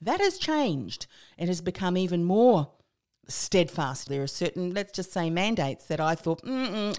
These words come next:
no, not happening for me, mate." So if you get my drift, for some of you,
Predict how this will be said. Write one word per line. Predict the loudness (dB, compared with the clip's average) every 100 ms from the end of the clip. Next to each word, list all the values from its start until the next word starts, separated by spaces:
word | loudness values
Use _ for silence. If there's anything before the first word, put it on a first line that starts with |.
| -6
no, | 0 6 8 8 6
not | 4 2
happening | -2 -2 -2
for | 0
me, | 0 0
mate." | -2 -6 0
So | 2 4
if | 4 2 -2
you | -4
get | -4
my | -2 -4
drift, | -2 -2 -2 -8
for | -12
some | -4 -2
of | -2 -2
you, | -2